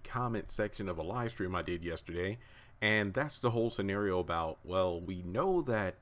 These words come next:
unfortunately, Charles is gonna have to distance himself from Candace as much as he can. Oliver made it clear that, you know,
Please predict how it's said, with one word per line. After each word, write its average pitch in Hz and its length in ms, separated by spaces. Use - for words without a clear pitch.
unfortunately, 90 920
Charles 101 440
is - 60
gonna 98 220
have 101 140
to - 80
distance 92 540
himself 90 400
from 80 140
Candace 87 420
as 82 120
much 90 200
as - 60
he 78 100
can. 92 400
Oliver 101 360
made 95 180
it 90 80
clear 104 280
that, 90 120
you 90 100
know, 78 360